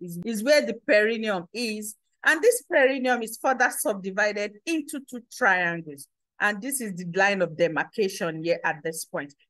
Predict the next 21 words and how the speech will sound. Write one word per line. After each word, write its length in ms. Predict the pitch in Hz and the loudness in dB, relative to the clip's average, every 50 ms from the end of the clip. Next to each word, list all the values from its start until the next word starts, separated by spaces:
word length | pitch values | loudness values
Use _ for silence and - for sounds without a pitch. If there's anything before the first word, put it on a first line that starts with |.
| _ | _
We 120 | - 180 233 | 0 2 4
already 300 | 254 269 285 302 320 370 | 6 6 4 4 4 2
established 760 | 269 262 262 - - 302 220 196 196 208 214 233 220 - | 2 2 0 -2 0 0 0 0 0 -4 -6 -8 -6 -4
that 200 | 190 185 185 196 | -2 -2 -2 -2
this 160 | 190 269 285 - - | -6 -10 -10 -6 -2
line 280 | 247 226 226 226 214 | 0 0 0 0 0
of 180 | 202 196 175 170 | -2 -4 -2 -2
demarcation 760 | 190 185 180 170 170 202 _ - 196 190 - - 196 175 170 | -2 -2 0 -2 -4 -6 _ -6 -8 -8 -6 -8 -8 -6 -6
is 140 | 175 175 185 | -6 -4 -2
an 180 | 180 185 185 | -2 -2 -2
imaginary 800 | 190 196 196 208 240 262 262 226 269 262 247 240 240 247 247 240 | -4 -6 -2 2 2 2 2 0 -2 -2 0 0 2 2 0 0
line 420 | 226 214 220 196 180 156 139 139 _ _ _ _ _ | 0 -2 -2 -2 -2 -4 -6 -10 _ _ _ _ _
that 180 | 175 185 190 202 | -4 -2 0 0
runs 280 | 214 240 254 285 269 - | 0 -2 -4 -4 -6 -6
from 300 | - 214 196 202 208 220 | -6 -6 -6 -6 -6 -6
one 240 | 254 277 277 269 - | -6 -6 -8 -8 -8
ischial 380 | 247 262 254 - - 302 254 262 | -8 -8 -8 -4 -2 0 0 0
tuberosity 880 | - - 247 196 190 190 190 196 196 196 196 - 196 - - 208 190 - | -2 -4 -6 -2 2 2 4 4 2 2 -2 -6 -12 -14 -16 -16 -18 -16
to 120 | - 185 | -16 -14
the 160 | 170 175 - - | -12 -12 -10 -6
other. 320 | 180 180 170 160 143 131 | -6 -6 -6 -6 -10 -14